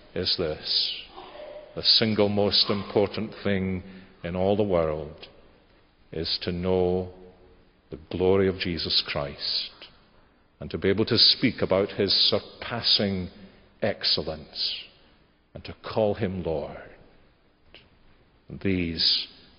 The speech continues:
at the end of the day, are the great lessons of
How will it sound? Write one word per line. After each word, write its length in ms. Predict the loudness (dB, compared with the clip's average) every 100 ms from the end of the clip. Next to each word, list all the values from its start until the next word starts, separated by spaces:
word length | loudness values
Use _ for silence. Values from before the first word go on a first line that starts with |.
| _
at 100 | -4
the 160 | -2 0
end 200 | 2 0
of 80 | 0
the 120 | -2
day, 380 | -2 -4 -6 -12 -18 -20 -20 _ _ _ _ _ _ _ -4
are 60 |
the 80 | -2
great 260 | 2 2 4
lessons 680 | 2 4 2 0 0 0
of 100 | 0